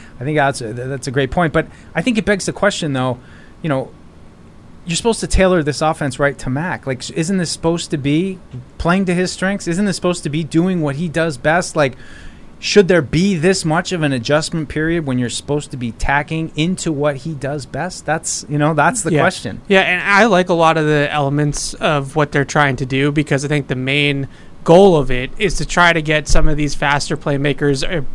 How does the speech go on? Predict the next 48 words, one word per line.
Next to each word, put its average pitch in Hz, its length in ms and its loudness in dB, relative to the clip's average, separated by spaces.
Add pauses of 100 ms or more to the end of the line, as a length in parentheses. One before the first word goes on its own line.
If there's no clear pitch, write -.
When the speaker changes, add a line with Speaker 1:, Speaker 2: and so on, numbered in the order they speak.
(100)
Speaker 2:
good 151 240 0
ball 147 200 2
carriers 147 420 2
that 139 100 -4
they 131 100 -2
do 156 220 2
have, 147 340 4 (480)
into 190 260 4
space 156 600 0
more 156 340 2
often, 127 460 -4
which 147 280 0
I 175 160 0
think 175 240 0
is 151 300 0
a 196 140 -2
good 170 320 0
goal 156 220 2
to 139 120 -6
have. 160 460 2 (420)
But 180 160 6
you 170 60 2
start 208 260 4
to 208 80 -2
talk 190 320 4
about 160 440 2 (400)
the 165 120 0
Shanahan 156 600 2
tree 139 440 0
and 143 220 -6
the 139 40 -4
McVay 156 720 0
coaching 160 380 0
staff 151 440 2
or, 147 140 0
or 160 200 -4
wherever 175 300 2
you 170 140 2
wanna 151 240 2
go 156 220 2
with 170 180 0
it, 143 160 -2 (260)
and 170 240 0
look 220 200 0
at 240 100 -4
the 190 140 -2
quarterbacks 156 880 -2
that 151 200 -2